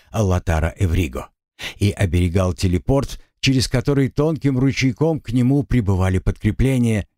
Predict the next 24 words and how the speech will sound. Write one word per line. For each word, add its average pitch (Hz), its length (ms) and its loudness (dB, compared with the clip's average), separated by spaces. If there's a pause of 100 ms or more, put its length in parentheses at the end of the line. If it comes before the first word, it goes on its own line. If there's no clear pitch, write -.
(120)
и 117 80 4
припасы. - 680 -2 (840)
Расклады 117 680 0
для 104 220 2
имперцев, 160 540 0
скажем 147 440 -2
прямо, 143 560 0
паршивые. 87 680 -4 (400)
И 95 100 0
если 98 380 2
бы 73 320 0
Лотар 82 500 -2
Эвриго 92 460 0
перешёл 104 500 0
в 80 80 -4
решительное 92 680 0
наступление, 101 840 0 (160)
шансов 170 680 0
удержать 139 720 0 (160)
Фернейк 123 720 0
у 123 120 0
Каяса 98 520 0
было 85 240 0
немного. 85 600 -2